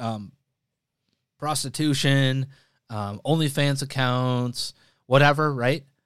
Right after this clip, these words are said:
um, would be antithetical to that and therefore fireable offense? Probably. But,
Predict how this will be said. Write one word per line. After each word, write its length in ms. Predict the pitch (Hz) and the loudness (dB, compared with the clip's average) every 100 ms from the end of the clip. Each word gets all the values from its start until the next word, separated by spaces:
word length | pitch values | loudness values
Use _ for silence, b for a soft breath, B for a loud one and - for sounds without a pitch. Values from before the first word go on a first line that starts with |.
| _ _ _ _ | _ _ _ _
um, 260 | 135 120 104 b b | -4 -2 -2 b b
would 180 | 135 135 | -6 0
be 180 | 156 - | -2 0
antithetical 720 | 135 147 147 147 147 151 151 | -2 0 0 0 -2 -6 -6
to 120 | 160 | -4
that 180 | 156 156 | -6 -4
and 160 | 139 127 | -4 0
therefore 380 | 131 135 143 | 0 0 -2
fireable 560 | 117 127 139 143 139 139 | -2 -2 0 0 0 0
offense? 420 | 123 139 160 - - _ _ | 0 -2 -2 -8 -10 _ _
Probably. 640 | - 147 165 156 185 110 - _ _ _ _ _ _ _ _ _ _ _ _ _ _ _ _ _ _ _ _ | 4 4 6 2 0 -2 -12 _ _ _ _ _ _ _ _ _ _ _ _ _ _ _ _ _ _ _ _
But, 840 | - 139 135 127 120 117 113 110 | 0 4 6 6 4 4 0 -2